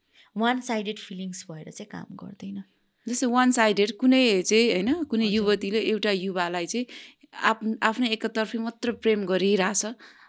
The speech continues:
Speaker 2: ऊ उसलाई पाउन चाहन्छ, केटाले उसलाई स्वीकार्दैन, त्यसमा चाहिँ त्यो केटीले त्यो म्यानिफेस्ट गर्छ भने त्यो चाहिँ काम लाग्दैन कि
Speaker 1: हामीले
Speaker 2: कस्तो?
Speaker 1: पोजिटिभ वेमा चाहिँ
Speaker 2: अँ।
Speaker 1: म्यानिफेस्ट गर्न सक्यौँ,
Speaker 2: अँ।
Speaker 1: होइन? हजुरको इस्ट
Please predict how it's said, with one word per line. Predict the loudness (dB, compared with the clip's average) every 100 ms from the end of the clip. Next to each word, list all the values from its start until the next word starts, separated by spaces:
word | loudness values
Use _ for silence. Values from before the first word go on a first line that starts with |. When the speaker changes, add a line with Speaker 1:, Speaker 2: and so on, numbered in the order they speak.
| _
Speaker 2:
ऊ | -8 -4 -2
उसलाई | 0 0
पाउन | 0 0 0 0
चाहन्छ, | -2 -2 -2
केटाले | -2 -2 -2 -2 -2
उसलाई | -2 -4 -4
स्वीकार्दैन, | -4 -4 -6 -8 -8 -12 -16 -20 _
त्यसमा | -4 -2 0 0
चाहिँ | -2 -2 -4
त्यो | -6
केटीले | -4 -4 -2 -4
त्यो | -2
म्यानिफेस्ट | -4 -4 -2 -2 -2 -4
गर्छ | -4
भने | -4 -4 -4
त्यो | -4
चाहिँ | -4 -8
काम | -6 -6 -6
लाग्दैन | -8 -10 -6
कि | -2
Speaker 1:
हामीले | 0 -2
Speaker 2:
कस्तो? | 0 4
Speaker 1:
पोजिटिभ | 4 2 -2 -2 -2
वेमा | -4 -4 -6 -8 -8
चाहिँ | -4 -4 -2 -2 -4
Speaker 2:
अँ। | -4
Speaker 1:
म्यानिफेस्ट | -4 -2 -4 -6 -8 -8 -10
गर्न | -10 -10 -12
सक्यौँ, | -12 -14 -10 -12 -12 _ _ _ -10
Speaker 2:
अँ। | -8 -8 -12 _ _
Speaker 1:
होइन? | -12 -10 -10 -14 -20 -20 _ _
हजुरको | -8 -6 -4 -2
इस्ट | -2 -2 -4 -6